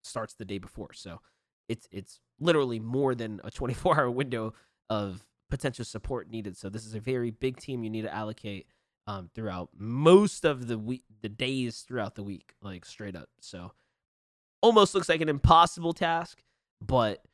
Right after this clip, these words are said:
let's hope there is a solution somewhere within here that can, uh,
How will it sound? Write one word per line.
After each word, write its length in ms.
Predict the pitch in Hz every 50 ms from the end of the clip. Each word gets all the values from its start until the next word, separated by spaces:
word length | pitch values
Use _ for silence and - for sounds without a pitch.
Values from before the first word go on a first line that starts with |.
| _ _ _ _ _ _ -
let's 160 | 123 - -
hope 280 | - 160 160 147 - _
there 160 | - 131 131
is 220 | 127 147 147 131 127
a 60 | 120
solution 560 | - - 123 117 120 123 113 - - 107 104
somewhere 560 | - - - - - 196 185 170 151 123 120
within 320 | 117 120 110 - 110 101 101
here 300 | 107 113 98 135 180 - _ _ _ _ _ _ _
that 100 | 101 - _
can, 200 | - 104 98 98
uh, 220 | 95 92 87 82